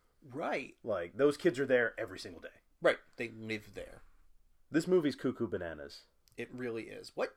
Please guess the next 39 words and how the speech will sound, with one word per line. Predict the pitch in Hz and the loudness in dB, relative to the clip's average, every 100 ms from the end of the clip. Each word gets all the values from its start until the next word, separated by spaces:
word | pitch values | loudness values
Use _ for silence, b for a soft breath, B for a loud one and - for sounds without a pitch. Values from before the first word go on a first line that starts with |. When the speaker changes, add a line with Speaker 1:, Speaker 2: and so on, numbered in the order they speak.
| _ | _
Speaker 1:
time | - 247 240 | -8 -4 -4
of | 180 | -6
the | 120 | -10
year | 107 107 127 | -10 -6 -4
did | 123 - | -4 -10
this | 92 - | -12 -14
take | - 87 _ | -14 -18 _
place | - - - | -16 -14 -14
at? | - | -16
'Cause | 107 110 | -14 -4
they | 160 | -2
don't | 370 | 0
Speaker 2:
Summer. | - 131 107 80 65 _ _ | 2 4 4 0 -8 _ _
Speaker 1:
Okay, | 143 156 123 95 | 6 6 4 -6
'cause | 113 107 | -6 0
they're, | 123 247 | 4 6
like, | 151 | 6
Speaker 2:
Yes. | 214 104 | 6 4
Speaker 1:
not | 107 123 | 2 2
in | 98 | 0
school | 98 - 120 101 | -6 -4 -2 -2
at | 104 | -2
all. | 98 90 | -2 -2
Speaker 2:
Summer? | 92 113 214 220 - _ | -2 -2 -2 -4 -8 _
I'm | - | -4
Speaker 1:
I | 180 | 0
Speaker 2:
gonna | 151 | 0
Speaker 1:
don't | |
Speaker 2:
say | - | 2
Speaker 1:
know. | 98 | -2
Speaker 2:
summer. | - 90 82 | -2 -4 6
Oh, | - 214 | 8 8
yeah, | 247 226 | 8 8
'cause | 151 151 | 8 0
next | 185 - | 0 -2
week, | 190 208 - B B B B - | -6 -6 -10 B B B B 2
they | 135 | 2
were | 139 | 4
saying, | 202 135 | 2 0